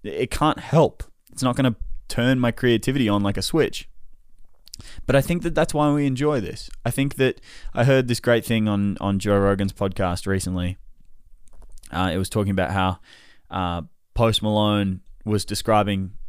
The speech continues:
why he wants to be creative is, "I wanna feel like I'm in complete control, even though you're not necessarily in control."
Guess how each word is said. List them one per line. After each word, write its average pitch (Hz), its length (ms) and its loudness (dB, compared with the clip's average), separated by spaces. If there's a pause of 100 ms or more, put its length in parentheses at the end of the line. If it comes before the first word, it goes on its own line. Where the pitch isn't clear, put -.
(400)
why 104 600 4
he 98 440 -2 (360)
wants 107 280 0
to - 80 -6
be 101 140 0
creative 104 520 2
is, 95 300 -2 (560)
"I 113 100 6
wanna 135 280 4
feel 139 240 2
like 127 180 2
I'm 117 140 0
in 110 100 -2
complete 110 480 -2
control, 113 760 2 (120)
even 117 340 2
though 107 480 0 (720)
you're 110 180 0
not 110 300 0
necessarily 107 1040 -2
in 98 100 -4
control." - 640 -6